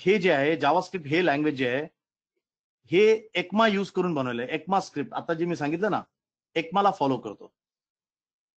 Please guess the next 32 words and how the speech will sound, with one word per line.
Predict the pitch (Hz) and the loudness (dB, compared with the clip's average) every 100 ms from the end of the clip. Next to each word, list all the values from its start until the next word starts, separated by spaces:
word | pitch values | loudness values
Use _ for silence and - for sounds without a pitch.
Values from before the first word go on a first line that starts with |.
| _ _ - | _ _ -10
राईट? | 143 185 | -6 -4
And | 175 151 | -4 0
JavaScript | 147 180 202 160 | 0 0 -2 -2
runs | 160 175 165 | -2 -2 -4
inside | 147 160 156 | 0 -2 -2
the | 135 | -2
browser. | 117 107 101 _ _ _ _ | -4 -6 -10 _ _ _ _
तर | 175 160 | -2 2
हे | 196 233 | 2 2
ecma | 165 196 | -2 -2
स्क्रिप्ट | 226 - 208 156 | -2 0 -4 -2
घेऊन | 165 185 202 214 _ _ _ _ - 123 | -2 0 -2 -8 _ _ _ _ -12 -2
JavaScript | 151 185 185 185 185 | 0 0 0 -2 -2
बनवलं | 147 139 151 156 | -4 0 2 2
गेलेलं | 135 123 127 | 2 0 -2
आहे. | 175 - _ _ - | -4 -8 _ _ -4
हा | 180 | 0
जो | 196 202 | 0 0
Java | 139 170 226 | 4 6 8
आहे, | 220 170 190 | 6 6 2
ते | - | 0
Sun, | 214 - - 220 156 110 _ _ _ _ _ _ _ _ _ _ _ _ | -2 -2 2 2 2 -4 _ _ _ _ _ _ _ _ _ _ _ _
there | 143 156 | -6 -4
was | |
a | 165 147 | -4 -6
different | 196 190 151 | -6 -4 -4
company | 147 185 139 | -4 -4 -4
for | 120 | -6
it, | 104 _ _ _ _ _ | -8 _ _ _ _ _
त्यांनी | 175 214 | -2 0
बनवलं | 170 127 117 | -2 -4 -6
होतं, | 101 - | -10 -12